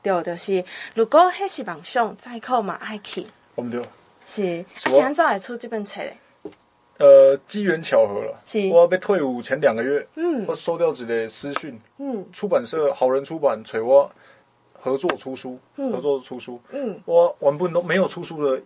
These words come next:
Speaker 2: 那个想法。
Speaker 1: 对。
Speaker 2: 不过有些契机，
Speaker 1: 嗯。
Speaker 2: 我想说，好啊，我去分享一个作兵的故-，故事，
Speaker 1: 嗯。
Speaker 2: 我大家做参考。
Speaker 1: 嗯。
Speaker 2: 不是叫人去法国当兵。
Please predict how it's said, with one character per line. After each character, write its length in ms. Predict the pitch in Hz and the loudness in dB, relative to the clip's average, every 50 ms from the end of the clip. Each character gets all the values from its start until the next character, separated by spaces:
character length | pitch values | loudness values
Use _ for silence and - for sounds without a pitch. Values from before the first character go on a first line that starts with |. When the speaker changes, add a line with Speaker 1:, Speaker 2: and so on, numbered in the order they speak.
| _ _ | _ _
Speaker 2:
那 140 | 160 151 139 | -4 -4 -2
个 100 | 127 120 | 0 -2
想 240 | 113 - 120 127 139 | -2 -2 -4 -6 -4
法。 220 | - 135 - - - _ _ - | -4 -6 -6 -6 -12 _ _ -6
Speaker 1:
对。 100 | 214 190 | -4 -4
Speaker 2:
不 220 | 190 190 - 151 | -4 -4 -8 -6
过 180 | 135 165 - - - | -6 -6 -6 -8 -8
有 120 | 160 131 | -10 -10
些 180 | 107 120 120 113 | -6 -6 -6 -6
契 220 | - - - 185 139 | -6 -6 -6 -6 -6
机， 280 | 120 127 131 135 135 - _ _ _ - | -6 -6 -8 -8 -8 -10 _ _ _ -4
Speaker 1:
嗯。 60 | 311 | -2
Speaker 2:
我 40 | 311 | 0
想 160 | 269 208 180 | 0 0 2
说， 220 | 131 135 143 - - - - - | 0 0 0 -2 -8 -18 -14 -6
好 120 | - 156 | 0 2
啊， 200 | 139 117 113 - - _ _ _ _ | 4 4 2 0 -6 _ _ _ _
我 100 | 120 110 | -6 -4
去 140 | - - | -4 -8
分 180 | - - 165 170 | -6 -6 -6 -2
享 160 | 165 151 127 117 107 | -2 -2 -2 -2 -8
一 80 | 117 | -6
个 220 | 107 110 107 107 - - - - - - - _ | -2 -2 -2 -2 -4 -8 -16 -20 -20 -20 -20 _
作 180 | - 165 147 | -2 0 0
兵 160 | 131 139 139 | 0 2 0
的 80 | 131 117 | 0 0
故-， 140 | 110 143 127 - - - - - | -2 -4 -8 -10 -14 -20 -20 -2
故 200 | - 147 131 127 | 2 2 4 4
事， 120 | 127 127 120 117 120 - | 2 0 -4 -4 -4 -4
Speaker 1:
嗯。 300 | 285 269 240 208 175 175 - _ | -4 -4 -2 -4 -6 -10 -14 _
Speaker 2:
我 80 | - 139 | -8 -4
大 120 | - 123 110 | -2 -2 -2
家 100 | 110 113 113 113 117 - | 0 -2 -2 -2 -4 -4
做 140 | - 160 135 | -6 -6 -4
参 180 | - 123 120 | -4 -4 -4
考。 240 | 123 143 139 - - - - _ - _ _ _ | -2 -2 -2 -2 -2 -6 -14 _ -20 _ _ _
Speaker 1:
嗯。 120 | 262 247 226 | -4 -2 0
Speaker 2:
不 140 | 170 180 | 0 0
是 180 | 202 196 - 226 | 0 0 -2 2
叫 200 | 190 226 208 175 | 4 6 8 8
人 120 | 135 131 | 6 6
去 140 | 127 - 160 | 4 -2 -6
法 140 | 143 - 175 | 0 0 2
国 120 | 135 123 | 2 2
当 160 | 120 127 123 120 | 0 0 -2 -2
兵。 160 | 123 117 | -4 -8